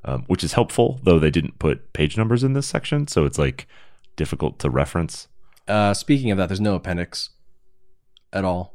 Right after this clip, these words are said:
Speaker 1: Right.
Speaker 2: Like, the book just ends.
Speaker 1: Yeah.
Speaker 2: Like, uh, actually, after this section, like, the, there's a stat block for the last creature in this book, and then done. So I was like, "Really? Really?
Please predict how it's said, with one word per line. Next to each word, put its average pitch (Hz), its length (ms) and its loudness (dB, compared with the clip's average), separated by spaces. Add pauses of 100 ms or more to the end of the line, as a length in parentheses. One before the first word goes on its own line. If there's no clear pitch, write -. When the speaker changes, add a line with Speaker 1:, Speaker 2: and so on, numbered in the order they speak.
Speaker 1:
Right. 69 240 0
Speaker 2:
Like, 92 140 -4
the 95 60 -6
book 95 120 -6
just 98 260 -4
ends. 80 520 -8
Speaker 1:
Yeah. 73 260 0
Speaker 2:
Like, - 300 -8
uh, 87 240 -2
actually, 101 440 0
after 104 360 2
this 107 160 0
section, 98 320 -2
like, 90 180 -6
the, 87 260 -2
there's 90 200 -2
a 85 100 -4
stat 120 320 0
block 85 260 -2
for - 60 -8
the 78 100 -4
last 101 220 -2
creature 110 240 -6
in 104 60 -2
this 107 100 -4
book, - 320 -6
and 92 160 -4
then 92 180 -4 (440)
done. - 300 -6 (1160)
So 85 140 -6
I 82 140 -4
was 90 120 -4
like, 87 200 -6
"Really? 135 180 -2
Really? 113 260 -2